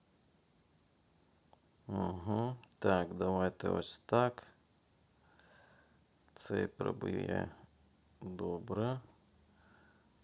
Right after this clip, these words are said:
Тепер ось так. Вмикаємо Людвига. Ну, тут Людвиг нам допоможе.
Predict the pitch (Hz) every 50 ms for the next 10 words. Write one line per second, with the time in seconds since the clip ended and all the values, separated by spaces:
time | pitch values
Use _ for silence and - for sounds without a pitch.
0 | _ _ - - - - - - - 98 - - - 95 95 92 92 87 - -
1 | - - - - 92 90 90 90 - - - - - - - - - - - -
2 | - _ _ _ _ _ _ - - - _ _ _ _ _ - - - - -
3 | - - - - - - - - - - - - - - 104 104 110 110 107 107
4 | - - 98 95 95 95 95 95 95 101 117 127 135 135 127 135 143 127 120 123
5 | 120 113 110 113 - - 156 - - - 110 127 127 117 120 110 - - 104 107
6 | 113 107 95 101 98 - 95 87 90 92 90 92 92 92 - - - 92